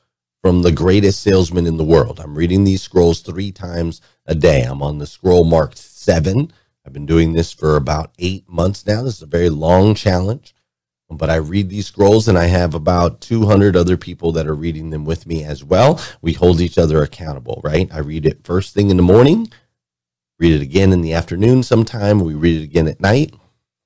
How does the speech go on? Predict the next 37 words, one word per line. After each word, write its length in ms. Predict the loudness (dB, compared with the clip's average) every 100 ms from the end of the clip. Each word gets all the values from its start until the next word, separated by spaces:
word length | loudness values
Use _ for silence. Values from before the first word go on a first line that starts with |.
| _
I've 60 | -4
been 160 | -2 2
doing 200 | 2 2
that 160 | 0
for 100 | -2
months 260 | -2 -2 -2
on 140 | -2
months 220 | -2 -2
on 100 | -4
months 240 | -8 -8 -8
on 80 | -10
months 240 | -10 -10
on 80 | -4
months, 340 | -2 -2 -4
right? 180 | -2 -2 -4 -2
I'm 160 | 0 2
also 600 | 4 4 4 4 4 4
in 580 | 2 2 2 0 -4 -12 _ _ _
the 460 | -6 -6 -8 -14 -4
eighty-nine 680 | 0 2 4 2 2 2 2
day 440 | 0 0 0 -4 _ _ -2
Bible 300 | 2 4 2
challenge 580 | 0 -4 -4 -10 _ _
where 160 | -2 0
we're 220 | 2 0
reading 720 | 0 -2 0 0 0 0 -2
the 80 | 0
New 240 | 2 2
Testament 640 | 2 -2 -4 -4 -8 -8 -8 _ _ _ -2
front 200 | 0 0
to 100 | 0
back 420 | 2 2 -2 -10 _ _ _ _ _ _ _ _
in, 420 | -2 -2 -2 -8 -10
um, 480 | -4 -2 -2 -4 -8
eighty-nine 500 | -2 0 2 0 0
days, 600 | 4 4 4 -2 -8 -20 _ _ _ -2
right? 340 | 0 0 -2